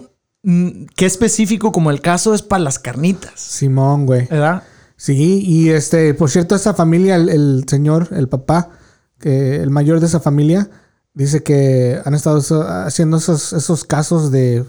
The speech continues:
Speaker 2: uf, generaciones.
Speaker 1: Sí.
Speaker 2: Y dice que otras en esa, en esa ciudad o en ese pueblito era famoso por eso, pero que creo que ya nomás quedan ellos que
Speaker 1: Ujú.
Speaker 2: los hacen a mano. Sí hay otros que hacen, pero los hacen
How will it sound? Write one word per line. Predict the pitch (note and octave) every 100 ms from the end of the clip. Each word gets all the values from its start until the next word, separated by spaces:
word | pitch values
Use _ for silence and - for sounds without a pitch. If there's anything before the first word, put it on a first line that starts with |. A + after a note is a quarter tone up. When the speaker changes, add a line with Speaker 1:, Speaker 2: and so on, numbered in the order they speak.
| -
Speaker 2:
uf, | F3 A3 - - _
generaciones. | D#3 D3+ C#3+ B2+ - F#3 E3+ G3+
Speaker 1:
Sí. | D#3 - - - -
Speaker 2:
Y | F3 E3+ F3+ F3 E3+ E3 E3 A#3
dice | F3 F3+ G3+
que | F#3+ E3
otras | - F3 F3+ G3+ G3+ F#3+ - -
en | E3+
esa, | F3+ - G3 G3 F3+ E3
en | C#3+ D3+ - _ - - - - - _ _ D#3
esa | E3 E3+
ciudad | - D3+ D#3+ E3+ E3
o | D3+
en | D3+
ese | D3+ D3+ C#3+
pueblito | C#3+ C#3 E3 F3 D#3 E3+ - _ _ _
era | D#3+ E3
famoso | D#3+ D#3 E3 D#3+
por | D3 C#3+
eso, | F3+ G#3+ D#3 C#3+
pero | D#3 D3+ D3+
que | C#3+
creo | D3+ E3+ E3+
que | E3
ya | E3
nomás | E3+ E3 -
quedan | E3 D3+
ellos | D#3+ E3 C#3+ - - _
que | E3
Speaker 1:
Ujú. | D#3 D3+
Speaker 2:
los | D3 D3+
hacen | C#3+ C#3+
a | C#3
mano. | E3 E3+ C3+ - _ _ _
Sí | - F3
hay | G3 G3+
otros | G3+ G3+ E3+
que | F#3+
hacen, | F3+ F3+ A3
pero | E3 D#3
los | D3 C3+
hacen | C#3+ C3+ D3 C#3